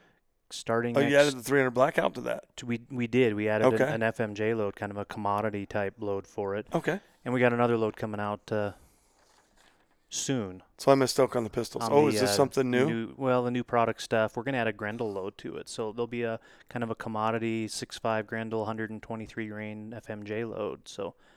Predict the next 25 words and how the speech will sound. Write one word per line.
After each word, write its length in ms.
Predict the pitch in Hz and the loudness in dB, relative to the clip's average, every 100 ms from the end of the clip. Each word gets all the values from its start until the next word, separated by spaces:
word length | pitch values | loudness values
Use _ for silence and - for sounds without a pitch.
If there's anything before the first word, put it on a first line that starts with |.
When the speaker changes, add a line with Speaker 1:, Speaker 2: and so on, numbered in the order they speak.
| _ _ _ _ | _ _ _ _
Speaker 1:
we, 280 | 117 120 120 | -4 -2 -2
we 140 | 110 | -4
move 180 | 135 151 | -4 -4
a 40 | 101 | -4
lot 300 | 95 101 110 | -2 -2 -2
of 80 | - | -4
six 200 | 123 - | -10 -8
five 240 | - - | -8 -8
Grendel 320 | 117 - - | -14 -14 -12
ammo, 380 | - 127 117 - - | -12 -14 -14 -16 -16
and, 340 | 120 117 - | -16 -16 -12
uh, 360 | 110 - - - - _ _ - | -10 -8 -10 -12 -16 _ _ -20
it, 120 | - - | -20 -4
there's, 160 | 151 151 | 0 2
Speaker 2:
Creedmoor 80 | 151 | 6
or 60 | |
Speaker 1:
there's 80 | 151 | 6
a 20 | |
lot 80 | 131 | 6
Speaker 2:
Grendel? 300 | 135 131 117 | 6 6 4
Speaker 1:
of 140 | 113 127 | 2 0
Speaker 2:
I 40 | 117 | 4
gotta 180 | 123 | 8
ask 260 | 120 123 - | 8 6 2
you, 140 | 117 | -2